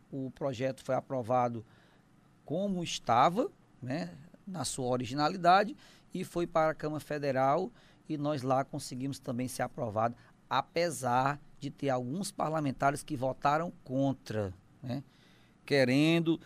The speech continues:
destinar, eh, recurso público para, eh, o sistema S e as institui-, instituições filantrópicas e confeccionais. Lembrando,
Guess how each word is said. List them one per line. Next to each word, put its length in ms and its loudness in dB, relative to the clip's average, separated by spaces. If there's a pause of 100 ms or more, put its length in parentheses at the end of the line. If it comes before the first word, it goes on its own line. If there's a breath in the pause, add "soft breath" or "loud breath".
(140 soft breath)
destinar, 1120 4 (960 soft breath)
eh, 60 -8
recurso 640 -4
público 960 2 (680)
para, 560 8 (460 soft breath)
eh, 580 2 (260)
o 120 -10
sistema 680 0
S 600 6 (340 soft breath)
e 80 6
as 140 8
institui-, 500 -4 (220)
instituições 680 -2
filantrópicas 840 0
e 40 -12
confeccionais. 920 -2
Lembrando, 800 2